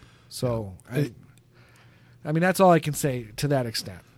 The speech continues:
Speaker 2: I, I, I will say real quick to kinda touch on, to go back real quick to,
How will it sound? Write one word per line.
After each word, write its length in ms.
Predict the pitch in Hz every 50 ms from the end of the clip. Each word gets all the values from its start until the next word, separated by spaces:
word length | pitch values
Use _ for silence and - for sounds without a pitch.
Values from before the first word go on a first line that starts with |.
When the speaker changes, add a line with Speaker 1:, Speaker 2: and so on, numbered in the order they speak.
| - _ _ - - - - -
Speaker 2:
I, 60 | -
I, 440 | - - 135 135 139 139 - - 135
I 40 |
will 200 | - 151 170 185 165
say 160 | - - 151
real 220 | 135 131 131 123
quick 280 | 117 - 143 131 120 -
to 100 | - -
kinda 220 | - - 143 120 113
touch 360 | - - 139 123 117 - -
on, 340 | 143 131 120 113 110 117 123
to 100 | - - 123
go 100 | 139 135
back 380 | 113 123 117 117 127 - -
real 160 | 135 127 123
quick 280 | - - 143 139 123 -
to, 480 | - - - 127 117 113 110 110 110 110